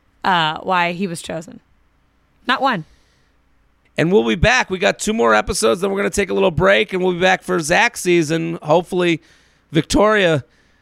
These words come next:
Speaker 2: will put her magic
Speaker 1: Oh my God.
Speaker 2: spell, her Wicked Witch spell on it.
Speaker 1: Right. What was, I, what was that even about? And they just, like, flashed to it, but didn't refer-,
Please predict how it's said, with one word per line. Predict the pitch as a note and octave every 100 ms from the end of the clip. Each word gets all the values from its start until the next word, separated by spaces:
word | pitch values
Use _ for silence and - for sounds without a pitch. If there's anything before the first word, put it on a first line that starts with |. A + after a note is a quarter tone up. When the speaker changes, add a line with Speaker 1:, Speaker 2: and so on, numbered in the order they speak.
| _ -
Speaker 2:
will | C#3+
put | - G3
her | F3+ F#3+
magic | D#3+ F#3 - C4
Speaker 1:
Oh | D#4+
my |
God. | A#4+ C#4+
Speaker 2:
spell, | F#3 G3+ G#3 E3+
her | E3
Wicked | E3 G#3 G3 G#3
Witch | G3+ -
spell | - G#3 G#3 F#3+
on | D#3+
it. | D3 - _ _ -
Speaker 1:
Right. | D#4 A4 D#4
What | E4 G#4+
was, | A4+ D4+ - -
I, | E4 C5
what | F#4+ G#4
was | F4
that | F4+ F#4
even | F#4 F#4
about? | B3 E4 F#4
And | D4 D4
they |
just, | E4 F#4
like, | F#4+ A3+ - _ - - - -
flashed | C#4+ C4 B3+ D#4+ - -
to | - G#3
it, | F#3 G#3+ - -
but | A3 C#4
didn't | C#4+ C#4 B3+ -
refer-, | - A3 D4 C4+